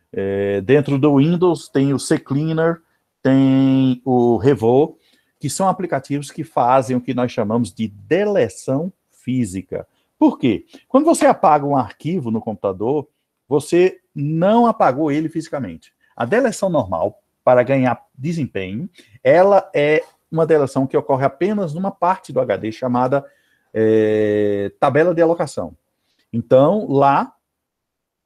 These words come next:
diz, aquele lo-, local tal tá vazio, pode escrever por cima alguma coisa. Mas se você não escrever, o seu computador parar naquele momento e eu pegar o H D,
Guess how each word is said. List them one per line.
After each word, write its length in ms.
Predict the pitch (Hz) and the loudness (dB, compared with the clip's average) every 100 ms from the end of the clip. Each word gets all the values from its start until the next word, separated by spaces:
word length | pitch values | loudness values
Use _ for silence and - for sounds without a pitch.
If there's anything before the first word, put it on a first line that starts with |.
| _ _ _ | _ _ _
diz, 520 | 120 151 127 - - _ | -8 -4 -4 -6 -14 _
aquele 300 | 120 - 226 247 | -16 -4 0 2
lo-, 300 | 208 - 175 | 2 0 -2
local 380 | 196 175 202 | -2 0 -2
tal 220 | - 185 196 | 2 0 0
tá 120 | 202 | -2
vazio, 360 | 226 165 151 | -2 -2 -4
pode 200 | 147 175 190 | 0 -2 -2
escrever 280 | 202 180 | -4 -4
por 120 | 190 226 | -6 -10
cima 260 | 185 175 | -8 -4
alguma 220 | 175 185 | -4 -4
coisa. 460 | 226 123 110 98 95 _ _ _ | -6 -4 -4 -6 -10 _ _ _
Mas 240 | 202 311 320 | 0 0 0
se 60 | |
você 200 | 330 - | -4 -2
não 100 | 214 | -4
escrever, 640 | 170 - 104 90 101 165 135 | -4 -4 -4 -4 -2 0 -2
o 60 | |
seu 180 | 104 113 | -4 -8
computador 480 | 120 110 104 92 98 | -6 -4 -2 -2 -6
parar 280 | - 113 98 | 0 0 0
naquele 300 | 95 - 98 | -2 -6 -8
momento 320 | 90 92 131 | -6 -6 -4
e 40 | 151 | -2
eu 20 | |
pegar 260 | 135 104 98 | 0 2 0
o 40 | |
H 200 | 92 87 | 0 -4
D, 320 | 78 113 247 | -2 -2 -2